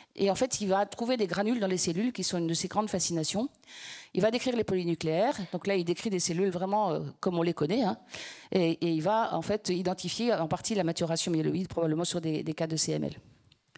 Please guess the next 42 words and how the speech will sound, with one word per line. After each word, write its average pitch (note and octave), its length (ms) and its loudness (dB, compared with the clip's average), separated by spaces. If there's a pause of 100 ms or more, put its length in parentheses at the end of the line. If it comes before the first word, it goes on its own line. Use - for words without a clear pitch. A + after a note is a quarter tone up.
(1300)
Après, F4 280 2 (520)
donc B3 180 0
on B3 220 2
connaît D4 320 0
ces C4 160 0
cellules, A#3+ 260 0
il D4 60 2
va A3+ 80 2
falloir B3 220 -2
les G#3+ 100 0
compter. G#3+ 460 -2 (100)
Comment B3+ 220 2
on B3 40 0
peut A3 140 0
compter G#3+ 280 -2
des G#3+ 120 0
cellules A#3 360 0 (120)
dans F3 240 -2
un D#3+ 160 2
échantillon F#3 440 -2
de E3+ 100 0
sang ? D#3 220 0 (360)
Euh, - 300 -2 (320)
je D#3 100 -2
vous, D3 80 0 (580)
on - 60 -8
sait - 80 -2
pas. - 140 4 (580)
Donc G3 160 0
en G3+ 80 0
mille D#4+ 140 2
huit D#4+ 80 2
cent C#4 120 0
cinquante-deux, B3 580 -2 (420)
c'est F#3 200 -4
déjà F#3 340 2 (220)
assez F#3 200 -2
récent, G3 360 0
hein. G3+ 80 -2 (560)
Karl C#4 180 4
von B3+ 240 0
Wir-, A#3 240 2